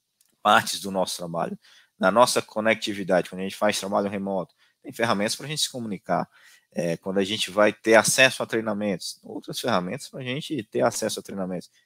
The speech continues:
gestão do projeto, outras ferramentas que são gratuitas ou que são bem baratas pra fazer gestão de projetos. Então, talvez hoje seja o melhor momento da profissão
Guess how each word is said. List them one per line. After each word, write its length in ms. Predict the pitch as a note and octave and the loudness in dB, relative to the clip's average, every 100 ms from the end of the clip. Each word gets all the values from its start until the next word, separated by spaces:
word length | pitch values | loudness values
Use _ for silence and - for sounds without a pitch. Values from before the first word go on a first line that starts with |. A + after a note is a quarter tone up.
| _ | _
gestão 580 | F2+ F#2+ - A#2 A#2+ A2+ | 0 0 0 2 2 0
do 160 | A#2 | -4
projeto, 600 | A#2+ G#2 F#2 G2 E2+ - _ _ _ | -2 -2 2 4 2 -2 _ _ _
outras 360 | - G2+ A#2 A2 | -4 -2 -2 -2
ferramentas 600 | A2+ G#2+ F#2 G2+ A2 A#2+ | 0 0 2 0 -2 -6
que 140 | - A2 | -6 -6
são 440 | - G2 F#2+ F2+ | 0 0 0 2
gratuitas 680 | G2+ F#2+ - A2+ G#2+ F#2+ F2 | 4 4 0 -4 -2 -4 -10
ou 80 | F2+ | -10
que 80 | - | -8
são 180 | F#2 | -8
bem 160 | F2+ G#2 | -6 -4
baratas 380 | A#2+ G#2 G#2+ - | 0 0 0 -4
pra 100 | - | -14
fazer 260 | D3+ D#3+ | -8 -6
gestão 360 | D#3+ D3 - A#2+ | -4 -6 -6 -8
de 120 | B2 | -10
projetos. 500 | - C#3 G2+ F2+ - - - - _ | -10 -8 -6 -8 -10 -16 -20 -20 _
Então, 240 | - A2 A#2 _ | 2 2 2 _
talvez 640 | A#2 A2 B2 C#3 - - - | 6 6 6 4 2 -2 2
hoje 320 | B2 C3 C#3 | 4 6 4
seja 420 | - C3 A#2+ A2+ | 0 2 4 2
o 200 | - B2 | 0 -2
melhor 340 | A#2+ G#2+ A2 E3 | 2 4 4 2
momento 580 | E3+ A#2+ G#2+ G2+ - _ _ _ - | 2 0 -2 -4 -10 _ _ _ 0
da 260 | G2 A#2+ | 4 4
profissão 600 | - C3 - - A2 A#2 | 4 -2 -2 -4 -2 -4